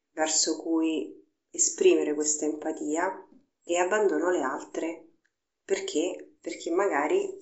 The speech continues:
facendo del bene, entrando empaticamente in condivisione con quella persona, mi sento accolto, mi sento importante, mi sento che, eh, sono bravo, e l'altra non mi dà lo stesso tornaconto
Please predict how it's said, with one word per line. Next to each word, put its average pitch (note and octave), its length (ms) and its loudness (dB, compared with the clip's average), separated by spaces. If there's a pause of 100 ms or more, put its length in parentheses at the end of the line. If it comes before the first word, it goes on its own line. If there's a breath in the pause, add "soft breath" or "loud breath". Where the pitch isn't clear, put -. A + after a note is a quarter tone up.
(120)
facendo D#3+ 520 -2
del D#3 220 -2
bene, D#3 320 2
entrando D3+ 380 -2
empaticamente D#3+ 1200 -2 (480 loud breath)
in E3 180 -4
condivisione F3 600 4
con D#3 140 -2
quella F3+ 220 2
persona, D#3+ 640 2
mi D#3 120 2
sento D#3 320 -6
accolto, D3+ 760 -4
mi D3+ 140 0
sento D3 560 -8
importante, D3+ 1040 -4
mi D3 160 2
sento D3 380 -8
che, C#3+ 400 -8 (440 loud breath)
eh, D#3 220 -14
sono D3+ 300 -2
bravo, D#3 580 -2
e A3+ 240 0
l'altra D3+ 1120 0
non D#3 240 -4
mi D#3+ 100 -2
dà D#3 180 0
lo D3+ 120 -4
stesso - 360 -4
tornaconto D3+ 1000 -4